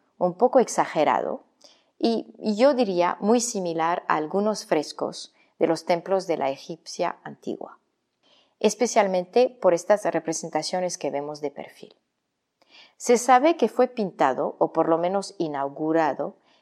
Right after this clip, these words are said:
el once de noviembre del año setecientos noventa y uno, por conversión desde el calendario maya. Pero no se sabe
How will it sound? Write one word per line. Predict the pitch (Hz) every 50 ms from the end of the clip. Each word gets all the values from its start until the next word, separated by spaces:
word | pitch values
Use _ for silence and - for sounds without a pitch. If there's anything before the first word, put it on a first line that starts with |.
| _ _
el | - 185 180 180 -
once | - 240 277 311 294 - - 320 294
de | 214 185
noviembre | 165 156 147 147 160 170 175 165 156 151 147 147 165 202 - _
del | - 156 165 160 156
año | 151 156 160 165 185 208 - -
setecientos | - - 165 - - 151 - - - 202 202 196 - - 208 196 -
noventa | 175 156 147 160 165 160 - 147 139
y | - 127
uno, | 135 127 101 62 58 - 185 _ _ _ _ _ _ _ _ _ _
por | _ 180 175 180
conversión | - 180 170 165 160 156 - - 202 190
desde | 170 156 143 151 156
el | 160
calendario | 156 143 131 131 131 131 131 135 147 151 147
maya. | 143 - - - - _ - _ _ _ _ _ _ _ _ _ _ _ _ _ _ _
Pero | - 190 180 185
no | 180 190 202 262 330
se | 330 - 294 220
sabe | - - - - - - - -